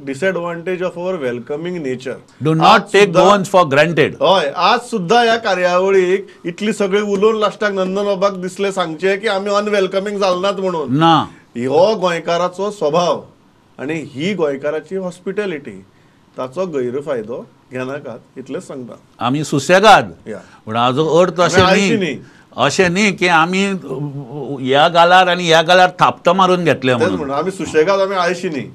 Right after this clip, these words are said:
Speaker 2: हा.
Speaker 1: सामकें. म्हाका दिसता, अ, नंदन बाबान सुरवातीक तो बरो इशू काडिल्लो की गोंयकार जेन्ना मेरेन चलयताले, तो मेरेन,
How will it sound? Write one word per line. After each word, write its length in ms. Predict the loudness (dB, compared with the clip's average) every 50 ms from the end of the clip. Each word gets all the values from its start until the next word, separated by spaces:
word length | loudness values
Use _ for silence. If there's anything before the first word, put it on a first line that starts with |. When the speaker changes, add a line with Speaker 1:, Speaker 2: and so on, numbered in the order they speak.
| 0 2
Speaker 2:
हा. 220 | 4 4 4 2 -2 -6
Speaker 1:
सामकें. 380 | -4 -4 -4 -4 -4 -8 -10 -12 -12 _ _ _ _ -12
म्हाका 200 | -10 -8 -6 -6
दिसता, 360 | -8 -8 -6 -6 -4 -4 -4
अ, 400 | -6 -8 -10 -8 -8 -8 -8 -10 -8
नंदन 280 | -8 -8 -8 -6 -8 -8
बाबान 300 | -8 -8 -8 -8 -10 -10
सुरवातीक 380 | -12 -10 -10 -8 -10 -10 -12 -12
तो 80 | -12 -12
बरो 220 | -10 -10 -10 -8
इशू 240 | -10 -10 -10 -14 -14
काडिल्लो 420 | -14 -12 -14 -12 -14 -14 -14 -14 -14
की 340 | -14 -14 -14 -14 -12 -12
गोंयकार 520 | -14 -14 -12 -12 -12 -12 -12 -12 -12 -12 -12
जेन्ना 280 | -12 -12 -12 -12 -12
मेरेन 260 | -12 -10 -12 -12 -14 -14
चलयताले, 500 | -14 -12 -12 -10 -10 -10 -10 -10 -10 -12
तो 180 | -12 -14 -12
मेरेन, 320 | -10 -10 -8 -8 -10 -10